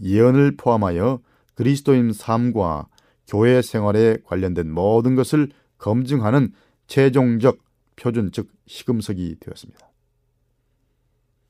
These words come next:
그러므로 정경이 닫힌 후에 나타나는 예언의 은사를 판단하고 평가하는 일차적인 기준은 정경, 곧 성경 육십육 권입니다. 그러나 성경은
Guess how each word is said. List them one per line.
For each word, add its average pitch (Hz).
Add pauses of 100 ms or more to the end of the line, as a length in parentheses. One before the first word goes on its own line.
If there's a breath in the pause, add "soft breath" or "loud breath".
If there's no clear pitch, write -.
(280)
그러므로 139
정경이 135
닫힌 120
후에 135
나타나는 123
예언의 131
은사를 120 (360 soft breath)
판단하고 127
평가하는 131 (300 soft breath)
일차적인 117
기준은 104 (140)
정경, 113 (260)
곧 - (220)
성경 107 (100)
육십육 98
권입니다. - (2000)
그러나 160
성경은 147